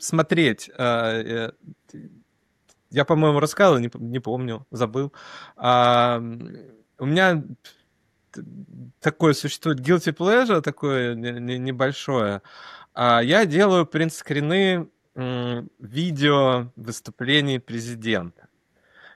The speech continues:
И там можно поймать различные такие моменты. Я думаю, это и с нами можно там по-, поизгаляться. Но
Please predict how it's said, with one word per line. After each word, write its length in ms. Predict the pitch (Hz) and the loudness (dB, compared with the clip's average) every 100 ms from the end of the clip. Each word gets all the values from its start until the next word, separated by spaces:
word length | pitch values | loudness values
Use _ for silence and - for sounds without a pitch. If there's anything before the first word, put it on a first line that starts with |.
| _ | _
И 60 | 180 | -2
там 260 | - 349 302 | 2 4 6
можно 300 | 294 247 214 | 6 6 4
поймать 460 | 190 202 254 180 - _ - | 4 4 4 4 0 _ -2
различные 680 | 143 196 185 151 - 117 113 | 4 4 4 0 -2 -6 -4
такие 300 | 131 - 170 | -6 -4 0
моменты. 680 | 247 302 302 285 269 214 196 | 0 2 2 2 4 4 6
Я 120 | 156 | 4
думаю, 340 | 143 147 131 117 | 4 2 2 0
это 120 | 110 | -2
и 40 | |
с 100 | 101 | -2
нами 280 | 262 302 285 | 2 2 2
можно 400 | 247 240 247 208 | 0 0 2 0
там 420 | 190 185 175 170 170 | 2 2 2 -2 0
по-, 200 | 165 160 | 0 0
поизгаляться. 960 | - 156 147 151 151 151 139 - 139 | 0 0 2 2 4 4 2 -2 -4
Но 440 | 135 180 269 247 | 0 2 4 2